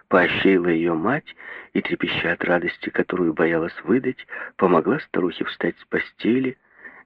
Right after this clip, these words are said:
Не дав ей времени одуматься, она напялила на неё широченные юбки, завязала множество каких-то тесёмок, натянула на ноги башмаки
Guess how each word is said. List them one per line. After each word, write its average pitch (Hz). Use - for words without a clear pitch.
Не 110
дав 131
ей 135
времени 131
одуматься, 131
она 123
напялила 131
на 123
неё 123
широченные 127
юбки, 123
завязала 120
множество 117
каких-то 123
тесёмок, -
натянула 120
на 123
ноги 123
башмаки 117